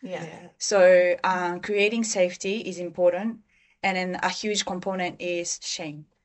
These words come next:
Speaker 1: Yes.
Speaker 3: if that
Speaker 1: I
Speaker 3: makes sense.
Speaker 1: It makes a lot of sense. And I'm glad you brought up safety,
Speaker 3: Mm-hmm.
Speaker 1: because another concern that we have, and if, you know, even looking at the chat, we realize that persons, and knowing from us, coming into us, clients coming into us, is that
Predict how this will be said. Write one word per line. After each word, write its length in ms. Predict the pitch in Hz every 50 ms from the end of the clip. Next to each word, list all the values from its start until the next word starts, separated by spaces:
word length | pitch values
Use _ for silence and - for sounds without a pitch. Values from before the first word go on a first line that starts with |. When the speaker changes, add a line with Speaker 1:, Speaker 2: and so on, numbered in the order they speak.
| _ _ _
Speaker 1:
Yes. 280 | - 170 160 - 196 -
Speaker 3:
if 140 | - 180 -
that 100 | - 190
Speaker 1:
I 20 |
Speaker 3:
makes 200 | 180 175 170 -
sense. 360 | - 175 156 156 151 - - _ _ _ -
Speaker 1:
It 220 | 226 233 226 202
makes 300 | 214 226 226 220 208 -
a 60 | 196
lot 180 | 190 196 202 196
of 80 | 202 -
sense. 280 | - - 175 165 160 -
And 120 | - 175
I'm 380 | 185 180 180 180 180 180 180 175 175
glad 380 | - 180 175 180 196 233 254
you 120 | 240 240 233
brought 340 | 226 - 180 170 170 175 -
up 160 | 175 175 - _ _ _
safety, 600 | - 240 240 240 240 - _ _ 185 165 - - _
Speaker 3:
Mm-hmm. 300 | 220 214 214 208 190 -
Speaker 1:
because 340 | 208 208 202 226 214 208 202
another 400 | 185 190 190 208 233 - 359 311
concern 540 | 311 - 269 220 214 202 - - 208 190
that 160 | 180 180 165 175
we 100 | 185 180
have, 240 | 185 165 165 165
and 100 | 175 170
if, 160 | 170 175 170 _ -
you 220 | 180 190 196 202
know, 180 | 196 190 185 -
even 320 | 190 196 175 185 190 180 -
looking 200 | 196 - 202 196
at 80 | 156
the 80 | 175 175
chat, 180 | - 262 202
we 80 | 202 196
realize 380 | 190 202 196 190 190 185 175 180
that 160 | - - _
persons, 560 | - 262 254 262 262 - - 269 247 240 - - - - - - _ _
and 220 | - 202 208 208 _ -
knowing 480 | 208 185 202 214 247 254 262 254 247
from 320 | 240 - - 240 220 208 - -
us, 200 | 208 170 - -
coming 480 | - - - - 269 247 240 233 220
into 400 | - 190 208 214 208 208 214 180
us, 160 | 165 170 - - -
clients 300 | _ 262 240 233 233 226
coming 260 | - - 233 214 208 208
into 260 | 202 202 - 208 180
us, 140 | 170 160 -
is 160 | 180 170 -
that 260 | - 180 165 156 -